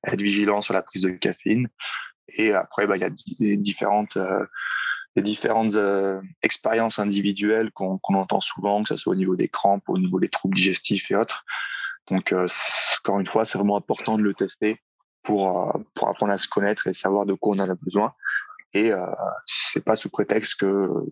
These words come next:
tel champion ou tel collègue en consomme qu'il va falloir en consommer. Chez, chez certaines personnes, encore une fois, ça va plutôt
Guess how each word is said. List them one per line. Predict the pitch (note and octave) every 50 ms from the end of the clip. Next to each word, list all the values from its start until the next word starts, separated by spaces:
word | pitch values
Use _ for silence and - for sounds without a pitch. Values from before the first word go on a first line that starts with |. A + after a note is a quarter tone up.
| -
tel | - G#2+ G2
champion | - - G#2 G2+ F#2+ - - A2 A2 A2+ A2+ A2
ou | G#2 F#2+
tel | - - G2+ F#2+ F#2+
collègue | - G2+ F#2+ G2+ G#2+ G#2 G#2 F#2+ -
en | - G2+
consomme | - - F#2+ F#2 - - A2+ A#2 A2+ A2 G#2+ _ _
qu'il | - - A2 F#2+
va | F#2+
falloir | - - G2 G2+ F#2+
en | G2 F#2
consommer. | - - F#2+ - - F#2+ G#2 A2 - _ - - - - - - - - _ _ _ _ _ _
Chez, | - - - -
chez | G#2 - - - - - A#2
certaines | - G#2+ G#2 - G2+ G2 F#2+
personnes, | F#2+ - - - A2 A2
encore | G#2 F#2+ - F#2 F#2+
une | F#2+ -
fois, | - - G#2+ G#2+ -
ça | - - - - - - F2+ F#2
va | F#2 F#2+ F#2
plutôt | - - - - - A2+ A2+ A2 A2 G#2+